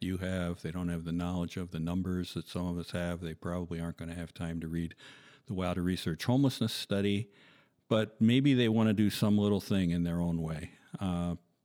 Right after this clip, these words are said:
any community, Minnesota, U S, whatever. Uh, what can they do about homelessness issues? What would be the top thing you would recommend to the,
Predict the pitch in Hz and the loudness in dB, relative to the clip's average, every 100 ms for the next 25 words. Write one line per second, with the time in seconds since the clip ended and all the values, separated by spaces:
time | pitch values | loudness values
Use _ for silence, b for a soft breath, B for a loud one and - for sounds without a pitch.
0 | _ - 123 120 113 107 101 78 - 127 | _ 2 2 4 4 4 2 0 -4 -2
1 | 98 95 - 98 107 107 104 92 98 95 | 2 2 0 -2 0 -2 -2 0 2 2
2 | 95 - - 92 90 80 78 - B B | 0 -4 -6 -4 -4 -4 -6 -10 B B
3 | B B 92 90 87 85 - _ _ - | B B -4 0 0 -4 -8 _ _ -4
4 | 143 - 160 147 143 156 87 82 90 85 | -2 0 2 4 4 2 2 0 0 0
5 | - 92 - 85 - 78 - 107 110 107 | -2 -6 -4 -6 -4 -6 -4 -6 -4 -4
6 | 98 90 104 98 - 107 104 101 90 95 | -4 -4 -4 -6 -6 -4 -2 -2 -4 -4
7 | - 92 92 87 - 76 | -4 -2 -2 -2 -4 -8